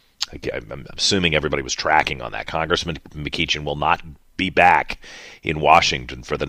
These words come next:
next Congress. So that means it's an open seat now, and the Democrats scrambling.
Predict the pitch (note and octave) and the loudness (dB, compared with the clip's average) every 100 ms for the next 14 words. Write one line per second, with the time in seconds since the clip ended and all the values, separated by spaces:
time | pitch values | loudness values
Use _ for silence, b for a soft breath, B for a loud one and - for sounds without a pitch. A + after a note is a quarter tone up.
0 | C2+ - - A2+ G#2 A#1+ - D#2 G2+ G#2 | -2 -4 2 2 2 0 -4 0 0 0
1 | F2 E2+ - D2 G#2 C3 G2+ - A2 G2+ | -4 -4 -4 0 2 2 0 2 2 0
2 | - A#1 - A#1+ C2+ G2+ A#2+ A#2 G#2+ F2+ | -4 -6 -6 -8 -2 4 4 6 8 8
3 | E2 - - - - F2+ F#2+ F2+ B1 G1+ | 8 0 -4 -2 4 8 8 8 -2 -10